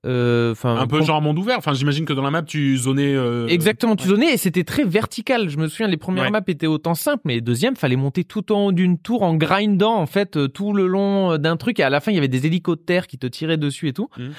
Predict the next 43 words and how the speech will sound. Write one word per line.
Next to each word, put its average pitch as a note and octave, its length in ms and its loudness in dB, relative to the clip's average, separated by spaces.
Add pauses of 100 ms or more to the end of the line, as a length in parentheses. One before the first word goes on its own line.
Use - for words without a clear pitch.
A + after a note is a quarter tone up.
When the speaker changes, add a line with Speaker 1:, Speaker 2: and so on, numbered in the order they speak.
(280)
Speaker 1:
Donc, C3 220 -2
euh, A#2 840 2
non, A#2+ 120 0
enfin, G2+ 240 0
le, A2+ 200 -2
le, A2 180 -2
mais C#3+ 220 4
le, C#3 140 0
vraiment, F3+ 340 2
ce - 60 -6
qui D#3 100 -4
m'a C#3+ 100 4
marqué, C#3 300 2
c'était D3 300 0
la C#3 140 4
musique, C3+ 440 0
les C#3 80 4
graphiques C3 480 0 (600)
et - 60 -2
le C3 100 4
gameplay C#3 380 2
très, D#3 300 2
très F3 260 0
accessible D3 420 -2
pour, B2 280 -2
euh, A#2 160 2
pas C#3+ 160 0
Speaker 2:
En D#3 40 6
Speaker 1:
trop D3+ 100 -2
Speaker 2:
plus, C4 100 2
Speaker 1:
compliqué D3 320 0
à B2 60 2
grinder. C#3 160 0
Speaker 2:
le D3 40 2
truc, B2 220 0
c'est C#3+ 160 2
que C3 300 0 (140)
le A#2+ 160 -8
cel D#3 200 -4
shading, F#3 300 -2
ça C#3+ 140 2
vieillit B2+ 240 0
mieux. C#3+ 220 0